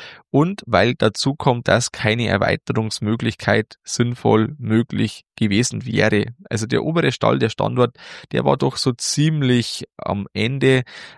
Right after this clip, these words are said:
ähm, Nachbarn, das eigene Wohnhaus, der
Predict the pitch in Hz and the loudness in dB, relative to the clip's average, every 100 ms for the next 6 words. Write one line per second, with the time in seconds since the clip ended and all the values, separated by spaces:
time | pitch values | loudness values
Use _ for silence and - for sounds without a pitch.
0 | - 110 98 101 - - 107 98 117 - | -6 0 0 -2 -6 -6 0 2 0 0
1 | 107 107 107 104 - 82 107 104 107 117 | 2 2 -2 -6 -2 -2 -2 -4 -2 -2
2 | 117 101 107 110 - - 101 98 | 0 2 2 0 -2 0 4 2